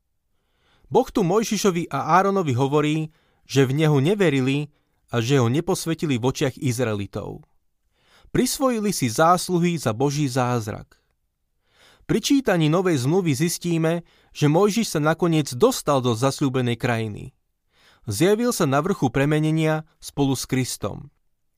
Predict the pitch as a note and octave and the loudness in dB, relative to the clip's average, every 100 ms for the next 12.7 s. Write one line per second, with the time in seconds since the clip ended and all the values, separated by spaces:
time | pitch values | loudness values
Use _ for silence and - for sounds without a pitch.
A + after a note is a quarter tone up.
0 | _ _ _ _ F3 A#3+ A#3 E3+ D#3 D#3 | _ _ _ _ 0 4 6 6 6 4
1 | B2+ C3 D3+ - D3+ - F#3+ F3+ F3 C#3 | 2 2 -2 0 -4 0 2 2 2 -2
2 | - D3 D#3 E3 - _ _ A#2+ D3 D#3 | 0 2 2 0 -4 _ _ -2 0 0
3 | C#3 C3 B2+ D3 C3 C#3+ A#2 B2 B2 A2 | 0 0 2 0 -2 -4 0 0 0 -2
4 | - C3+ - _ _ _ _ _ - - | -8 -14 -20 _ _ _ _ _ -18 -2
5 | E3 C#4+ G3 - C3 C#3+ A#2 A#2+ A2+ A#2+ | 2 2 0 0 0 0 0 0 0 0
6 | G#2 A2+ - _ _ _ _ _ _ _ | -2 -8 -16 _ _ _ _ _ _ _
7 | _ D#3 E3+ D#3+ - F#3+ A#3 - F3 D#3+ | _ 0 2 0 2 2 2 2 2 4
8 | C#3+ B2+ F#3 D#3 C#3 C#3 - _ C3 C3 | 4 2 0 2 2 0 -8 _ -2 -2
9 | - G#3+ G3+ - C3+ C#3 C#3+ _ _ - | 0 -2 -2 0 2 0 -4 _ _ 0
10 | B2 E3+ F#3+ G3+ F#3+ F3 F3+ - B2+ - | 4 4 4 0 -2 0 -2 0 -6 -2
11 | F3 F#3+ E3 C3 - D3+ D#3+ C#3+ C#3+ C#3+ | 0 0 0 0 0 0 0 2 2 0
12 | C3+ C3+ B2+ G#2 G2 G#2 - | 0 0 0 -2 -6 -10 -16